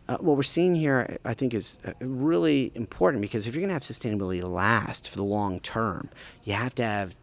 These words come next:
diversity, you have to have equity and inclusion. Um, I learned this firsthand. I was working for an ecotourism firm, um, and I was, you know, traveling all around the world, and I showed up in Zimbabwe, you know, which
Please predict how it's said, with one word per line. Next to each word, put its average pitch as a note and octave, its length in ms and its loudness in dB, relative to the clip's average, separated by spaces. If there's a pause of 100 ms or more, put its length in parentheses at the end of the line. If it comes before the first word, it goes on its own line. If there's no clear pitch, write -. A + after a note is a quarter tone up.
diversity, F2+ 380 -2
you F2+ 60 -6
have - 80 -12
to G2 60 -2
have D#2+ 80 -6
equity F2 320 -6
and F2 80 -6
inclusion. E2+ 520 -6 (440)
Um, A2 220 -2
I C3+ 140 4
learned C3+ 260 8
this G2 120 0
firsthand. G#2 640 0
I A2 140 0
was A2 160 0
working G#2+ 240 0
for G2 120 -4
an F#2+ 60 0
ecotourism G2 720 4
firm, F2+ 380 0 (420)
um, F#2 320 2
and F2+ 120 -4
I G#2 80 2
was, G2+ 280 -2
you F#2+ 80 -4
know, F#2 80 -4
traveling F#2+ 380 -2
all F2+ 160 -2
around F2 160 -6
the E2+ 80 -6
world, F2+ 340 2
and F#2 100 -4
I G#2 60 -4
showed A2+ 240 2
up C3 80 0
in G#2+ 120 2
Zimbabwe, G2 880 0
you A2 120 -4
know, F2+ 160 -2
which F#2 280 -4